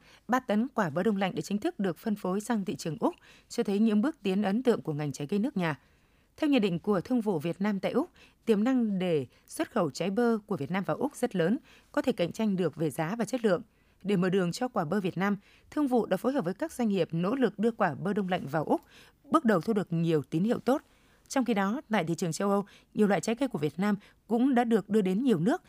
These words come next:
và được người tiêu dùng châu Âu rất hứng thú. Theo Thương vụ Việt Nam tại Bỉ và E U, người tiêu dùng tại châu Âu ngày càng quan tâm và có xu hướng gia tăng tiêu thụ các loại trái cây nhiệt đới,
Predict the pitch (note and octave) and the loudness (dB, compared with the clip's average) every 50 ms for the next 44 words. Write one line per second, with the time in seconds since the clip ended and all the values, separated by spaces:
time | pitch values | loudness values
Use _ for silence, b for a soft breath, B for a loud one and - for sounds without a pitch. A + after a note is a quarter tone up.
0 | b b b b - F3+ G3+ F#3 F#3+ G3+ F#3 F3 - B3 A#3 - G3 E3 C#3+ - | b b b b -2 -2 0 0 0 0 -2 0 -2 -2 0 0 -2 -2 -2 -2
1 | G#3+ G#3 G3+ G3+ F#3+ E3+ - C#4+ - - G3 G#3 - G3+ F3+ G3 B3 - b b | -2 0 0 0 -2 -2 -4 -4 -2 -2 -2 0 2 2 2 2 0 -2 b b
2 | b b b b b b b b _ - C4 C4 B3 - B3+ A#3+ G#3+ - A3 G3 | b b b b b b b b _ 2 2 2 2 0 0 0 2 2 2 0
3 | - D3 F3 E3 - G3 A3 A3+ G#3 G#3 _ - G3 G3 E3+ G3 F#3 D#3 - D3+ | 2 0 -2 0 0 0 0 0 -2 -2 _ -2 -2 0 0 0 0 0 0 -2
4 | - F#3+ F#3+ F#3+ F#3+ F3+ b b b b b b F#3 G3+ G3+ G#3 C4+ A#3+ - A3+ | 0 2 4 4 2 0 b b b b b b 2 2 2 2 0 2 2 2
5 | G3 F3 F3 - E3 D3+ D#3+ A3 G3+ G#3 G#3 G3+ B B B B B - G#3+ G#3 | 2 2 0 -2 -2 -2 0 0 0 0 0 -2 B B B B B -2 -2 0
6 | G#3 G3 F#3+ F#3+ - - C#4 B3+ _ C4+ C4+ C4 A#3 B B B B - F3+ F#3+ | 2 0 -2 0 0 -2 -2 0 _ 2 2 2 0 B B B B -2 -2 0
7 | - B3+ - - A#3 G3+ G#3 F#3+ F#3+ A#3 C#4 D4 - A#3 A3 - A3+ A3 G3+ G#3+ | 0 -2 0 0 0 0 2 0 0 0 -2 -2 -4 -4 -2 0 -2 -2 0 0
8 | G#3 G3+ G#3 E3+ D3 - _ - D4+ - A3 F3+ D#3 - - D#3+ - A3 G3+ F#3+ | -2 0 0 -2 -2 -2 _ -6 -4 0 0 -2 0 0 -6 -2 0 0 0 0
9 | D#3+ _ F3 D#3+ D#3+ F3+ A#3 D#4+ | 0 _ 2 2 2 2 2 0